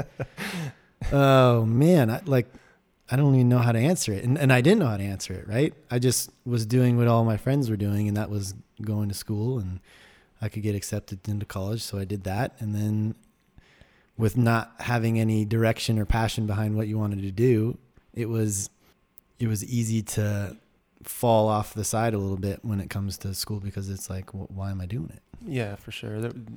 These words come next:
Speaker 1: there was just no purpose for you, no,
Speaker 2: Yeah.
Speaker 1: no real reason there.
Speaker 2: Yeah, that's a good way to say it. No
Speaker 1: Huh.
Speaker 2: purpose.
Speaker 1: Interesting. So you were, you said you were playing in a band?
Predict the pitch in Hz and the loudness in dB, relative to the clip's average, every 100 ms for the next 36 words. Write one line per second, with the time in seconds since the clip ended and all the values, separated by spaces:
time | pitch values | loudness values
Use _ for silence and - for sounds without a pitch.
0 | - - 113 107 107 104 107 101 107 104 | -20 -10 -6 -6 -6 -8 -8 -6 -6 -6
1 | 104 - 101 98 98 117 117 98 107 104 | -8 -10 -10 -10 -2 0 0 0 -8 -6
2 | 101 101 104 95 95 107 101 101 104 - | -6 -6 -8 -8 -6 -6 -4 -6 -8 -10
3 | 87 73 62 - - - _ - - - | -12 -12 -14 -12 -14 -14 _ -20 -20 -12
4 | 107 101 107 - 98 - - - - 113 | -8 -6 -6 -6 -12 -16 -20 -20 -10 -8
5 | 110 113 104 101 120 127 117 117 120 117 | -8 -10 -10 -10 -6 -2 0 0 0 0
6 | 110 107 104 104 - _ 120 - 120 113 | 0 0 -2 -2 -6 _ -10 -6 -4 -4
7 | 107 120 113 113 104 101 127 | -6 -4 -4 -4 -4 -4 -4